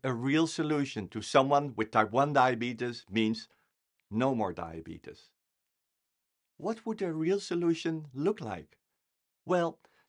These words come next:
the basic problem in type one diabetes is that the insulin-producing cells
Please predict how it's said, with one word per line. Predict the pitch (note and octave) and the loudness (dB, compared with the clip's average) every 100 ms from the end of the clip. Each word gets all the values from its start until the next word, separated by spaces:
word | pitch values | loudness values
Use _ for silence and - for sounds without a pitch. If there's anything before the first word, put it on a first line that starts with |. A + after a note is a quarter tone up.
| - | -4
the | D#3 | 2
basic | F3+ G#3+ A3 G3+ | 4 4 2 0
problem | F#3+ F3 A#2+ A2 | 2 2 2 -2
in | A2 C#3+ | -4 -4
type | D#3+ D3 | -2 0
one | D3 F3+ | 0 2
diabetes | D#3 A#2+ A2 G#2 F#2 A#2 C3 - | 2 2 0 -4 -4 -6 -6 -6
is | E3+ | -4
that | - E3+ | -2 -4
the | E3+ | -4
insulin-producing | - C3+ C3+ D3 D3+ D3+ B2+ A2+ C#3 | -2 -2 -2 -6 -4 -6 -4 -4 -6
cells | C3+ F2 E2+ F#2 | -6 -6 -6 -10